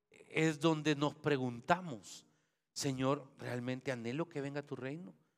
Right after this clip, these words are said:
Porque el, el reino de Dios es una plenitud a mi vida donde mi nivel de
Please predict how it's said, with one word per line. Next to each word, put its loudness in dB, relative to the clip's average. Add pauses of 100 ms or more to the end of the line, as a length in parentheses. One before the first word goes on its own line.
(500)
Porque -4
el, -4
el 4
reino 4
de 4
Dios 2
es -4
una 2
plenitud 0
a 4
mi -2
vida 0 (840)
donde 0 (420)
mi -4
nivel 2
de 4